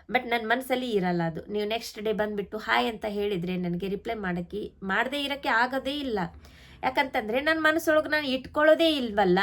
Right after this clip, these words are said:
So ಹಾಗಾಗಿ ನಾನು ಯಾವುದನ್ನು, ಯಾರ್ದು ಏನು ಕೆಟ್ಟ ಭಾವನೆ ನನ್ನ ಮನಸ್ಸಲ್ಲಿ ಇಲ್ಲ.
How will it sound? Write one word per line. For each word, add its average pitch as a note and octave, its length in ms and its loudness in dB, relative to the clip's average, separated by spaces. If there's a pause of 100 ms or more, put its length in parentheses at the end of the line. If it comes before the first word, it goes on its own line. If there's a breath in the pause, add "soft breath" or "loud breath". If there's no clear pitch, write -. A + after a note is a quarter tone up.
(600 loud breath)
So G#3+ 100 4
ಹಾಗಾಗಿ F#3+ 520 0
ನಾನು F3+ 400 -2
ಯಾವುದನ್ನು, C4+ 720 -2
ಯಾರ್ದು A3 840 4
ಏನು C4 580 -2
ಕೆಟ್ಟ A3+ 260 -6
ಭಾವನೆ A3+ 340 2
ನನ್ನ A3 200 -4
ಮನಸ್ಸಲ್ಲಿ G#3 540 -4
ಇಲ್ಲ. A3+ 300 -4